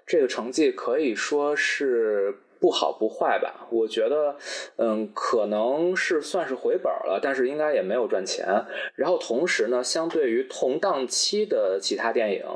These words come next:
比如说像是同样的社会类型的《保你平安》，啊，当然它是一个商业喜剧了，相差之下呢，票房差的还是很远的。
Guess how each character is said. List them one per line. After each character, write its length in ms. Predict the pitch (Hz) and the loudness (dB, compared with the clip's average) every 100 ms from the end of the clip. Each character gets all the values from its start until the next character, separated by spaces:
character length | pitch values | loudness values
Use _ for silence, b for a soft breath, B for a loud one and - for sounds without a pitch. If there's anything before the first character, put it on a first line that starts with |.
| - | -4
比 100 | 98 | 0
如 100 | 98 | 0
说 200 | 113 127 | 2 0
像 260 | 131 110 | 2 0
是 280 | 104 104 92 B B | 0 0 0 B B
同 240 | - 101 127 | -4 0 2
样 240 | 180 131 | 2 0
的 140 | 104 | 0
社 180 | 107 135 | 0 0
会 160 | 127 131 | 0 2
类 180 | 135 107 | 2 0
型 300 | - 92 107 | -2 -4 0
的 120 | 117 | 0
《保 180 | - 110 | 0 0
你 120 | 131 | 0
平 220 | 90 98 107 | -2 -4 -2
安》， 240 | 131 143 - B B | 0 0 -4 B B
啊， 120 | 117 | -2
当 200 | 110 127 | 0 0
然 100 | 135 | 0
它 180 | 135 139 | 0 -2
是 200 | 135 117 | 2 0
一 40 | 107 | 2
个 420 | 123 113 107 107 | 0 2 0 -2
商 200 | - 147 | -2 0
业 80 | 139 | 0
喜 160 | 117 - | -2 -4
剧 160 | 113 | 0
了， 260 | 120 90 - B B B - | 0 0 -4 B B B -4
相 200 | - 151 | 0 0
差 200 | 156 135 | 0 0
之 120 | 127 | 0
下 200 | 123 139 | 0 0
呢， 160 | 98 92 | 0 0
票 180 | 139 | 0
房 180 | 110 101 | 0 -2
差 200 | 107 127 | 0 0
的 80 | 104 | 2
还 120 | 98 | 0
是 60 | 127 | -2
很 220 | - 104 | -2 0
远 200 | 131 - | 0 0
的。 160 | - - | -4 -6